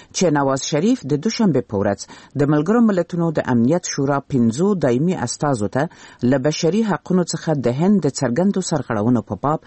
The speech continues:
لیک استولی دی چې د ده په ادعا د همالیا په دې سیمه کې د هند د ځواکونو لخوا ترسره شوي دي. وروستی برید په داسې حال کې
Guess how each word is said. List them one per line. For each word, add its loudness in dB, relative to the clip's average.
لیک 0
استولی -2
دی -2
چې 2
د 0
ده 2
په 0
ادعا 0
د 2
همالیا 2
په 0
دې 0
سیمه 0
کې -2
د 0
هند 4
د -4
ځواکونو 0
لخوا -2
ترسره -2
شوي -4
دي. -14
وروستی 0
برید 0
په 0
داسې -2
حال 0
کې -4